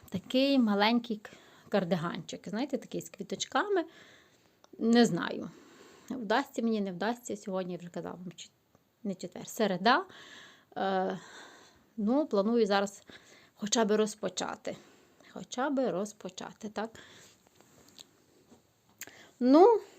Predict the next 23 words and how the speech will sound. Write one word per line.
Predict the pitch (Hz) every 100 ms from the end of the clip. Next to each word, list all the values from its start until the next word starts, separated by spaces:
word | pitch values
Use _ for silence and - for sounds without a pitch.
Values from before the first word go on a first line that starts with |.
| -
не | 208
знаю, | 208 208 196
чи | 185
я |
вже | 175 185
сьогодні | 185 175 175
до | 175
вас | 185 180
підключусь. | - - 427 494 208
Зараз | 170 160
вже | 170
в |
нас | 175 170 - - - - - _
обід, | 233 254 392
де | 254 196
ще | - 185
маю | 180 170
якісь | 170 - 190 180
такі | 180 185
по | 185 196
господарству | 240 - 285 339 381 -
справи. | 311 - 302 277 285 247 -
І | 254 254 294 311 320